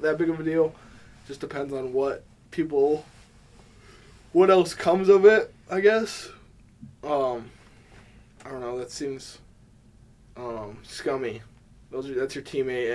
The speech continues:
and a girl that's been around you. At least that whole season, I don't know how long she'd been working with the Georgia football team, and you just left them. They did a toxicology report. Someone had alcohol in their system.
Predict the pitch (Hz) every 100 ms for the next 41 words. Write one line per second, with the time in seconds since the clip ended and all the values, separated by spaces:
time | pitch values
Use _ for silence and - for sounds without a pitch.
0 | 120 117 - 120 123 120 117 113 123 117
1 | 117 117 110 113 113 - - - - -
2 | - - _ _ - - - - 127 151
3 | 139 123 131 - 139 127 117 117 110 120
4 | 123 120 120 120 123 127 135 123 123 160
5 | - 160 156 156 170 160 147 170 147 135
6 | 135 131 120 120 117 113 113 104 107 113
7 | - - - - - - - - - -
8 | - - - - - - - - 135 139
9 | 160 156 151 131 - 143 143 151 143 -
10 | 151 120 - - 139 135 123 - 123 143
11 | 139 139 131 - 147 - 143 143